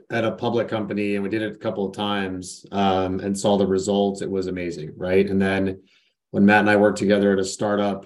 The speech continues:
and saw the results, it was great. And now that we've been working with the Insight portfolio, right, and we have, you know, over five hundred companies in our portfolio at Insight, um,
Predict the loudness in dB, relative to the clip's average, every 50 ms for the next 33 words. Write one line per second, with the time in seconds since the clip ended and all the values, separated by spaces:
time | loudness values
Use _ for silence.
0 | _ _ -12 -10 -8 -2 0 0 0 2 2 0 0 2 0 0 0 -2 -4 -4
1 | -6 -6 -4 -4 -2 -2 -2 -2 -4 -4 -2 -2 -2 -2 0 0 -2 -2 -4 -8
2 | _ _ _ _ _ _ _ _ _ _ -4 2 2 4 4 4 2 0 0 0
3 | 0 -2 -2 -4 -2 -2 -4 -2 -2 -4 -4 -4 -4 -6 -6 -6 -6 -6 -8 -8
4 | -6 -4 0 0 2 2 0 0 0 -2 -2 -4 -4 -4 -4 -2 -2 -2 -2 -4
5 | -8 -12 _ -10 -6 -4 -4 -2 -2 0 0 0 0 0 0 0 2 2 0 -2
6 | -4 -6 -6 -6 -6 -4 -2 -4 -2 -4 -4 -6 -8 -8 -10 -14 -10 -8 -4 -4
7 | -4 -4 -2 -2 -4 -4 -2 0 0 2 2 2 2 2 0 0 0 -2 -2 -2
8 | -2 -2 -4 -4 -6 _ _ _ _ _ _ _ _ _ _ -6 -2 0 2 2
9 | 2 2 2 0 -2 -4 -4 -6 -8 -10